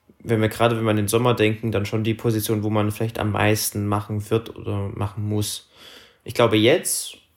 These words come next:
so wie wir jetzt aufgestellt sind mit, mit Löwe und Guram links und Becker und Schröter auf rechts,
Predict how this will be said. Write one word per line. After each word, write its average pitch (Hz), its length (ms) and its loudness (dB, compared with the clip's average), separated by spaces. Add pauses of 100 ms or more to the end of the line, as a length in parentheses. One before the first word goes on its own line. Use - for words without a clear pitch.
(420)
so 127 340 0
wie 117 140 0
wir 110 80 2
jetzt 107 180 4
aufgestellt 151 540 2
sind 143 180 -2
mit, 123 180 -2
mit 117 200 -4
Löwe 123 580 2
und 107 400 -2
Guram 113 400 -2
links 127 380 0
und 101 200 -4
Becker 104 300 0
und 104 100 -2
Schröter 104 320 -2
auf 104 200 -4
rechts, - 340 -2